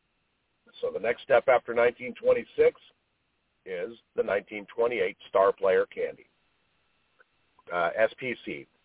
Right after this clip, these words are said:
Love the set. But it's, again, multi-sport. There are, you know, S P Cs of, you know, baseball players, you know,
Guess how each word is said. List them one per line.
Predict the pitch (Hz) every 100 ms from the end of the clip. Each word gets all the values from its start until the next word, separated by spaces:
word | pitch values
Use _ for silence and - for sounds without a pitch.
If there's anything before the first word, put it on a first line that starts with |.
| _ 85
Love | 90 104 127 139 135 127
the | 127 -
set. | 135 - _ _ _ _ _ _ _ _ -
But | 120 - _ _ _ _ _ _ -
it's, | 110
again, | 101 98 95 107
multi-sport. | 101 117 - 123 - 120 117 - _ _ _ _ _ _ _
There | 85 87
are, | 87 87 87 - - 92
you | 101
know, | 95
S | 117 107 -
P | 113 -
Cs | 113 113 110 95
of, | 101 95 92 90 - - - - 101
you | 92
know, | 85
baseball | 113 113 - 113 104
players, | 107 107 107 101 101 92 - _ _ _ _ _ - -
you | 98
know, | 92 87